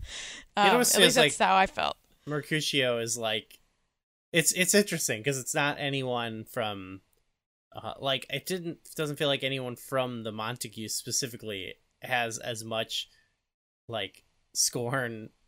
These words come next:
Speaker 2: as, like, Mercutio does for,
Speaker 1: Mm-hmm.
Speaker 2: like, I guess, John Leguizamo and his bullshit, I guess, you know?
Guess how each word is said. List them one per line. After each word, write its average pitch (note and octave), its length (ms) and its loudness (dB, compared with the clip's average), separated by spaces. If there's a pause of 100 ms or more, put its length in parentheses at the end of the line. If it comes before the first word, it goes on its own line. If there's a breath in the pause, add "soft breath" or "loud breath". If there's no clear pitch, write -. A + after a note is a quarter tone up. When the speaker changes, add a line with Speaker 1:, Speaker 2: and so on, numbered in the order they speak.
(840)
Speaker 2:
as, D#3+ 600 6 (280)
like, C3+ 260 -4
Mercutio C#3+ 540 0
does F#2+ 400 -4
for, A2+ 600 -4
Speaker 1:
Mm-hmm. D#3 340 -14 (260)
Speaker 2:
like, G2+ 300 -10
I A2+ 100 -6
guess, G#2+ 340 -2 (160)
John A2 400 -6
Leguizamo G#2 680 -8
and F#2+ 80 -12
his G2+ 160 -10
bullshit, - 460 -10
I G2 80 -6
guess, - 640 -4
you A#2 140 -6
know? G2+ 240 -8